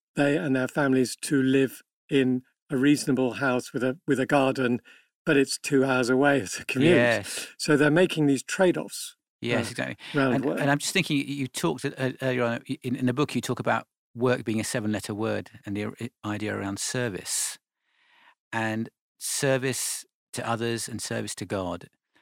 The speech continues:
Speaker 2: And what's fascinating, I think, in the book as well, you've got lots of stories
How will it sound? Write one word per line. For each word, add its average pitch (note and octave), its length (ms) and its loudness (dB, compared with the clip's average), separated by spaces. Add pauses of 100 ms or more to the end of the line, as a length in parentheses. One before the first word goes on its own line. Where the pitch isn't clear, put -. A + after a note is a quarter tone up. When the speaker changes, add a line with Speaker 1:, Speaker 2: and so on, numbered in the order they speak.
(580)
Speaker 2:
And B2+ 100 2
what's D3 180 0
fascinating, C3 440 0
I G#2+ 60 0
think, A#2+ 160 -4
in G#2+ 60 -2
the G#2+ 60 -4
book A2+ 160 -6
as G#2+ 80 -8
well, A#2 120 -2 (140)
you've A#2 120 0
got A#2+ 160 0
lots - 240 -4
of B2 60 -8
stories G#2+ 1040 -2